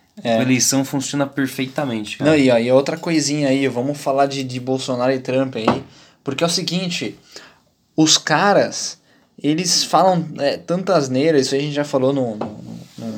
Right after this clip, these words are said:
Speaker 1: no podcast anterior, mas o que, que eu quero dizer aqui é o seguinte: é a história da fake news. Alô, fake news, seguinte.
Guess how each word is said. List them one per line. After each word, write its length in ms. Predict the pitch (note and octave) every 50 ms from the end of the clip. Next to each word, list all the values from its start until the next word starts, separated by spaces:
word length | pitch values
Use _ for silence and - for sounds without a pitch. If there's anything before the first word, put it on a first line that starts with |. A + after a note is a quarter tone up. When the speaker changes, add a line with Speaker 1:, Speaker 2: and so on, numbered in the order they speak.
| A2 G#2+ G#2 - - -
Speaker 1:
no 60 | B2 -
podcast 420 | - B2 B2 - - A#2+ - C3+
anterior, 320 | A#2 - B2+ A2 A#2 C3 C#3
mas 160 | C#3+ C#3+ C#3
o 40 | -
que, 100 | - F3+
que 100 | F3 G3+
eu 60 | F#3+
quero 220 | F#3+ - F3+ E3+ E3+
dizer 280 | D#3 D#3+ D#3 D3 D#3
aqui 160 | D3+ D3+ D3+ D3
é 20 |
o 40 | C#3
seguinte: 540 | - D3+ C#3+ C#3 C3+ A#2+ A2 G#2+ - - - - - - - - - - - - - - - - -
é 480 | - B2+ C3 C#3 C3+ C3+ C3 C3 B2+ B2+
a 40 | C3
história 300 | C3+ - - D3 D3+ D3+
da 100 | D3 D3+
fake 320 | D3+ - D#3 D3+ - D#3+
news. 540 | C3+ C#3+ D#3+ D#3+ C3+ - - - - - - - -
Alô, 180 | B2+ C3+ D3 D#3+
fake 300 | D#3 D3 C#3+ C#3 C#3 A#2+
news, 320 | B2 C#3+ D#3 C3+ B2 -
seguinte. 520 | - C#3+ C#3+ D#3+ F3 E3 C3+ - - -